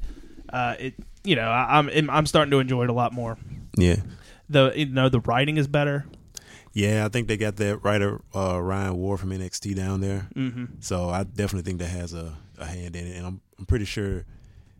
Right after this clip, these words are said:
Speaker 2: I'm pretty sure Triple H has something to do with that, 'cause I, for what I heard, he's more hands-on with Smack-, he was more hands-on with SmackDown.
Speaker 1: Mm-hmm.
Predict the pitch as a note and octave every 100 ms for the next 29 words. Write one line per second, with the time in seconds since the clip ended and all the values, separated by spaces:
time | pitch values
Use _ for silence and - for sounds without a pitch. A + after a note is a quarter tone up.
0 | - _ _ _ - D3+ A#2+ G#2+ A2+ F2+
1 | F#2 F2 F#2 F2+ F2 F2+ F2 F2 F#2+ -
2 | - F2+ F#2 F2+ - - - G2 G2 E2+
3 | - G#2 F#2 F#2 - F2+ E2+ F2 F2 F2
4 | F2 E2 F#2 F2+ F2 - - F#2 F2+ F2+
5 | F2 E2+ F2 F2+ E2+ - F#2 F2 F2 F2+
6 | F2+ E2+ - - C#3+ B2